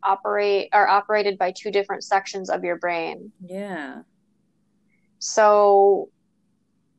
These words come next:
Speaker 1: when you are sitting with a,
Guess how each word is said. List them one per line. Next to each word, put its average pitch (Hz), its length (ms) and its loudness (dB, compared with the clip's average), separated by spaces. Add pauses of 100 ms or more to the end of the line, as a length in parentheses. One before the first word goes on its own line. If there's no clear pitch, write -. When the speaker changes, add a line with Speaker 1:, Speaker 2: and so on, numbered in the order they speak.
(100)
Speaker 1:
when 220 360 0
you 208 680 2 (520)
are 202 120 -2
sitting 233 360 2
with 214 160 0
a, 202 100 -2